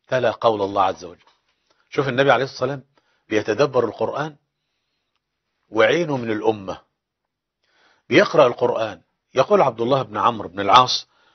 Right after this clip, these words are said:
والحديث أيضًا في، آه، صحيح، آه، آه، ابن حبان، آه، يقول عمرو بن العاص: "قرأ النبي صلى الله عليه وسلم قول الله تعالى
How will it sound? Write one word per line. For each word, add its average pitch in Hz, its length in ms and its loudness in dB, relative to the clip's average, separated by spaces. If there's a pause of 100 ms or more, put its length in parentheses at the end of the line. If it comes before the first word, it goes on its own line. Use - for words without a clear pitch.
(120)
والحديث 113 440 0
أيضًا 107 340 0
في، 95 540 -6
آه، 90 280 -12
صحيح، - 600 -2
آه، 92 560 -14 (640)
آه، 95 220 0
ابن 92 140 -8
حبان، 127 540 -4 (640)
آه، - 120 0
يقول 131 580 0
عمرو 120 300 -4
بن 98 120 -10
العاص: 101 480 -6 (480)
"قرأ 151 280 2
النبي 117 360 -2
صلى 117 260 -4
الله 104 380 0
عليه 98 280 -2
وسلم 113 680 -8 (640)
قول 123 320 0
الله 101 540 0
تعالى 113 680 -2